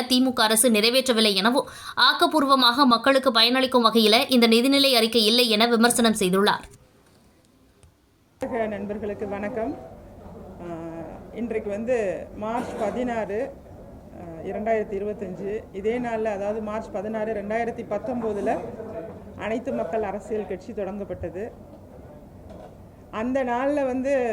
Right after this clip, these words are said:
Speaker 2: எவ்வளவு தூரம் மக்களுக்காக பணியாற்றணும்னு என்னுடைய மனதில் இருந்துச்சோ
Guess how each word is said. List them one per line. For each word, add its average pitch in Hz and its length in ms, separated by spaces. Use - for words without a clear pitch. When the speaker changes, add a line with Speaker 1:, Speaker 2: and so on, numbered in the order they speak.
Speaker 2:
எவ்வளவு 233 840
தூரம் 240 320
மக்களுக்காக 226 920
பணியாற்றணும்னு 214 760
என்னுடைய 190 420
மனதில் 196 460
இருந்துச்சோ 180 360